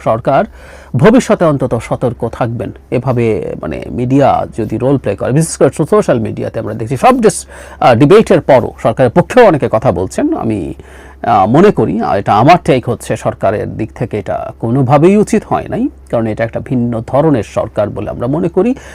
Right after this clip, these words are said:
ফলে তাদের আচরণ সব ক্ষেত্রে আমরা ভিন্ন হবে অনুমান করি। কিছু কিছু ক্ষেত্রে এটা হতেই পারে যে, আহ, প্রশাসন যেহেতু বা আমলারা যেহেতু আগের সরকারে, তাদেরকে আমরা সরিয়ে ফেলতে পারছি না পুরোপুরি, তাদের কিছু আচরণ সরকার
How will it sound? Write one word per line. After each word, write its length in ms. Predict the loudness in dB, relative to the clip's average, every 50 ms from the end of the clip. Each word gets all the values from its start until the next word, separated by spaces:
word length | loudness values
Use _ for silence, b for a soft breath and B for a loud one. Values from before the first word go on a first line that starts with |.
| B B
ফলে 160 | 4 4 4
তাদের 280 | 6 4 4 6 6 4
আচরণ 400 | 4 4 4 2 2 2 2 0 b b b b b b b -20 -18
সব 220 | -8 0 0 0
ক্ষেত্রে 440 | 0 0 -2 -2 -2 2 4 4 4
আমরা 240 | 6 6 6 4 2
ভিন্ন 380 | 2 2 2 2 4 2 2 0
হবে 380 | -2 2 2 2 2 2 -2 -2 -4 -2
অনুমান 340 | 0 2 2 2 2 0
করি। 240 | -2 -6 -8 -8 -10 -12 B B B B B
কিছু 200 | 2 4 6 6
কিছু 200 | 4 4 2 2
ক্ষেত্রে 280 | 0 0 2 4 2
এটা 120 | 4 6 6
হতেই 300 | 4 6 6 6 6 6
পারে 280 | 6 4 4 4 2
যে, 200 | 2 2 2 2 0 B B B B B
আহ, 200 | 2 6 6 6
প্রশাসন 720 | 4 4 2 2 4 4 4 2 4 4 4 6 6 4 4
যেহেতু 480 | 4 2 2 2 0 0 0 0 -2 -4 B B B B B -6
বা 200 | 0 2 2 4
আমলারা 380 | 4 6 6 6 8 8 6 6
যেহেতু 200 | 4 4 4 4 4
আগের 240 | 4 4 6 6 4
সরকারে, 460 | 4 4 2 2 4 2 2 2 2
তাদেরকে 360 | 0 0 0 0 0 2 2
আমরা 220 | 2 2 2 0 0
সরিয়ে 300 | 0 0 0 2 0 0
ফেলতে 280 | 0 -2 -2 -2 -2
পারছি 340 | 0 0 0 -2 0 -4 -2
না 100 | -2 -2
পুরোপুরি, 380 | -2 -2 -4 -4 -4 -4 -4 2
তাদের 280 | 2 2 2 2 0
কিছু 180 | 0 0 4 4
আচরণ 340 | 4 4 2 2 0 0 0
সরকার 400 | 0 0 -2 0 2 2 2